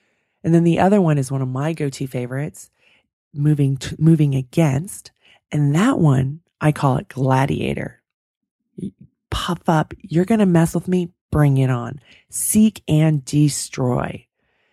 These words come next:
A lot of my clients do this to themselves. I do this to themselves, myself. And I call that the inner gladiator, where you go up against yourself, or I can go up against you.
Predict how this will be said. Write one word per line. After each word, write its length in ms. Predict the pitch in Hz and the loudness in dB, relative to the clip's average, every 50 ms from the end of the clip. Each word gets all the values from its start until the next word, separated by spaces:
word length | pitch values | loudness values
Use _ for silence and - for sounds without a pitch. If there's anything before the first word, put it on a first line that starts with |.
| _ _ _ _ _ _ _ _ _ _ _ _ _ _ - | _ _ _ _ _ _ _ _ _ _ _ _ _ _ -2
A 40 | 170 | 0
lot 160 | 180 180 180 | 2 4 4
of 40 | 170 | 4
my 120 | 165 160 | 4 2
clients 480 | 147 - 156 139 139 135 143 - - - | 0 0 -2 0 0 0 0 -2 -4 -2
do 160 | - 147 139 | 0 2 2
this 180 | 139 139 127 | 2 2 0
to 120 | - - 127 | -2 -2 -2
themselves. 460 | 127 123 113 - - 131 139 160 160 - | -2 -4 -4 -4 -2 0 0 -2 -2 -2
I 80 | - 139 | -2 -2
do 160 | 135 143 135 | 0 0 0
this 160 | 131 131 131 | -2 -4 -6
to 100 | - - | -6 -6
themselves, 400 | 131 123 123 127 - 135 151 - | -6 -6 -6 -6 -6 -6 -6 -4
myself. 480 | 135 127 123 120 - 127 123 143 165 - _ _ - - - | -4 -4 -4 -4 -4 -4 -2 -4 -4 -6 _ _ -20 -14 -8
And 100 | - 135 | -2 0
I 80 | 143 151 | 0 0
call 160 | 151 - 151 | 2 2 2
that 160 | 139 131 135 | 0 0 0
the 140 | - 123 - - | -2 -6 -2 2
inner 260 | - 156 165 180 170 | 2 4 4 4 4
gladiator, 640 | 147 139 131 135 135 - - - - - 139 139 165 | 2 0 -2 -2 -2 -2 -2 -2 -2 -2 -4 -6 -6
where 180 | 165 - 143 135 | -6 -4 -2 0
you 140 | 143 151 | 0 0
go 180 | 147 - 143 135 | 0 0 0 0
up 100 | 131 - | 0 -2
against 380 | 131 127 - 127 123 - - - | -4 -4 -4 -4 -6 -6 -8 -10
yourself, 580 | 131 - - - - - 156 160 - _ _ _ _ _ _ _ _ _ _ _ _ | -10 -8 -8 -8 -6 -8 -8 -10 -12 _ _ _ _ _ _ _ _ _ _ _ _
or 460 | - - 165 165 165 160 156 170 - _ - | 0 4 4 4 4 2 -2 -6 -12 _ -6
I 100 | 139 139 | -6 -4
can 160 | - 147 139 | -2 -2 0
go 100 | 135 143 | 0 0
up 120 | 143 - | 0 -2
against 420 | 139 135 135 127 127 113 - - - | -2 -2 -2 -2 -2 -4 -6 -6 -4
you. 220 | - 69 - 156 | -4 -4 -4 -6